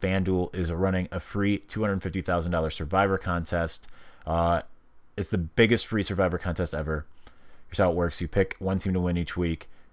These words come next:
You can't reuse that team again for the rest of the season. Uh, so you just go on and you try to win.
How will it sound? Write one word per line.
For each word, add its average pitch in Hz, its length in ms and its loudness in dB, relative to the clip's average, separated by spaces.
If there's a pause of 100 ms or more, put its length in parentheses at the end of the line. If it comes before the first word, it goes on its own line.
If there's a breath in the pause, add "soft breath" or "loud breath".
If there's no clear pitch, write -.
(100)
You 90 80 -6
can't 98 220 0
reuse 95 300 2
that 95 160 4
team 92 360 0
again 90 280 0
for - 80 -4
the 87 60 0
rest 87 160 0
of 85 60 -6
the - 60 -4
season. 80 380 -2 (500)
Uh, 80 320 2
so 82 380 0 (440)
you 87 140 -4
just 85 220 -4 (360)
go 85 180 2
on 90 260 2 (420)
and 82 100 -6
you 78 60 -4
try 85 160 0
to 85 60 0
win. 85 200 -2